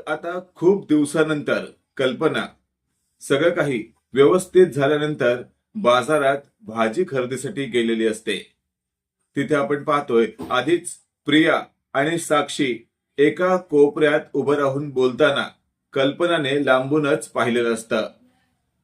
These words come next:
आता मात्र कल्पना स्वतःशी बोलत असते. ही तर प्रिया आहे आणि ही साक्षी, पण प्रिया आणि साक्षी का बरं बोलतायत? आणि प्रिया तर साक्षीशी जणू अशा प्रकारे बोलते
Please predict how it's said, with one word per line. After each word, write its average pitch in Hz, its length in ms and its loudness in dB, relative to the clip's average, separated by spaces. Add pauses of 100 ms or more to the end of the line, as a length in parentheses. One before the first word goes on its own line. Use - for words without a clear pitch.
(120)
आता 196 220 0
मात्र 208 420 0
कल्पना 160 640 0
स्वतःशी 175 500 -2
बोलत 156 300 2
असते. 139 460 -2 (720)
ही 151 160 2
तर 202 180 4
प्रिया 190 360 2
आहे 143 440 -2 (540)
आणि 127 200 -4
ही 143 180 -2
साक्षी, 147 520 -4 (680)
पण 190 220 0
प्रिया 175 540 2
आणि 175 220 -2
साक्षी 185 480 -2
का 165 260 0
बरं 233 240 4
बोलतायत? 190 420 2 (920)
आणि 131 200 -2
प्रिया 147 460 2
तर 156 220 2
साक्षीशी 139 760 -4 (360)
जणू 156 440 2
अशा 151 280 0
प्रकारे 214 460 0
बोलते 196 600 0